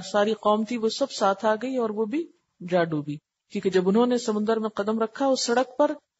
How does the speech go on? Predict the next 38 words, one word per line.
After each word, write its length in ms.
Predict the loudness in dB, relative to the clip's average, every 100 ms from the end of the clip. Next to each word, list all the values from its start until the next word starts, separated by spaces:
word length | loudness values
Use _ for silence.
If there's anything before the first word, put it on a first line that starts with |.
| _
تو 80 | -2
پانی 320 | 2 2 2
دوبارہ 300 | 2 4 4
آ 140 | 2
کے 140 | 0 -4
مل 200 | -4 -4
گیا۔ 120 | -6 -8 -16 _ _ _ _ _ _
وَأَنْتُمْ، 560 | -2 2 2 2 -2 0
اور 120 | 0 0
تم، 320 | 0 -2 -2
تَنْظُرُونَ، 680 | 0 0 2 2 2 -2
تم 180 | -2 0
دیکھ 280 | 2 2 2
رہے 200 | -2 -2
تھے۔ 200 | -6 -10 -10 _ _ _ _ _ _ _ _
کون 260 | 0 2 4
دیکھ 200 | 2 4
رہے 140 | -2
تھے؟ 140 | -2 -2
تم 240 | 0 0
کون 260 | 0 0 0
ہے 60 |
یہاں؟ 260 | -2 -4 -8 -10 _ -20 -20 _ -20 -20 -20 -4 0
بنی 160 | 2
اسرائیل 440 | 0 0 2 2 0
اپنی 240 | 0 0
آنکھوں 260 | 0 2 0
سے 140 | 2
دیکھ 240 | 2 2
رہے 160 | 0 0
تھے 160 | 0 -2
کہ 100 | -2
فرعون 560 | -4 -6 0 0 0
اور 100 | -2
اس 160 | -2 -4
کا 120 | -6
سارا 360 | -4 0 2 2
لشکر 440 | 2 0 2